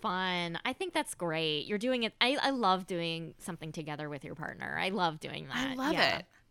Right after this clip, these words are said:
Speaker 2: I love it, especially, like, uh, whether you're going to a shop to buy it or
Speaker 1: Shopping
Speaker 2: shopping
Speaker 1: online.
Speaker 2: online. Like,
Speaker 1: Yeah.
Speaker 2: I think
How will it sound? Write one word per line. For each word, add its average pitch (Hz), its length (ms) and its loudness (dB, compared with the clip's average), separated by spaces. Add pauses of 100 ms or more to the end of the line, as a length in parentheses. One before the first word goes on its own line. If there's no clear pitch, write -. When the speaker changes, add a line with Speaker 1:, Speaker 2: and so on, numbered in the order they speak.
(160)
Speaker 2:
I 262 120 2
love 254 260 4
it, 202 140 -2
especially, 269 420 2
like, 339 280 4 (680)
uh, 180 320 4
whether 233 200 2
you're 302 140 -2
going 220 240 -6
to 240 80 -8
a 202 60 -6
shop - 440 2
to 269 120 0
buy 262 180 6
it 285 220 2 (100)
or 196 480 8 (400)
Speaker 1:
Shopping 202 480 8
Speaker 2:
shopping 208 40 0
Speaker 1:
online. 170 840 6
Speaker 2:
online. 185 260 0
Like, 208 160 8
Speaker 1:
Yeah. 190 680 2
Speaker 2:
I 262 180 12
think 359 340 -2